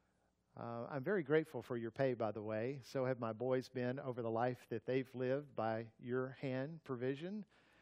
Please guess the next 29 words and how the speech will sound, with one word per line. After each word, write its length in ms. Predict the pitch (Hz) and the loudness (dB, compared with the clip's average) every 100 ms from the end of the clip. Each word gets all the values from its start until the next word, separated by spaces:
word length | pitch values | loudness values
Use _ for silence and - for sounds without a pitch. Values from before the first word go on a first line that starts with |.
| _ _ _ _ - | _ _ _ _ -12
Uh, 140 | 117 120 | -10 0
God 300 | 135 151 147 | 6 6 6
works 540 | 131 160 220 170 - - | 6 8 8 4 -12 -4
in 200 | 156 147 | -2 -2
caring 380 | - 160 156 156 | 2 4 4 0
for 440 | 151 143 139 139 127 _ | 2 4 4 2 -6 _
his 360 | 147 139 131 | 0 0 0
ministers 540 | 139 139 151 - 180 156 | -2 -2 -2 -2 -4 -2
and 100 | 131 | -2
his 180 | 139 123 | -2 0
workers 420 | 131 143 160 131 | -2 0 -4 -6
of 100 | 117 | -6
kingdom 380 | 151 156 147 139 | -4 -2 -2 0
work, 220 | 151 214 | 0 0
and 80 | 127 | -4
I'm 60 | 110 | 0
grateful 340 | 135 151 147 | 0 0 -4
for 160 | - 135 | -6 -2
that. 320 | 127 151 208 - - - | 2 4 2 -4 -20 -14
The 80 | 101 | -12
Apostle 320 | - 123 - | -2 -4 -2
Paul's 220 | 127 117 | -4 -4
very 260 | 104 127 156 | -2 0 0
clear 380 | - 147 139 139 | 0 0 2 2
about 220 | 127 123 | 0 -2
the 80 | 123 | -2
Lord's 280 | 127 131 127 | -4 -6 -6
instructions 600 | 117 - 143 - 131 - | -10 -4 -4 -4 -10 -2
there. 300 | 135 156 | 2 2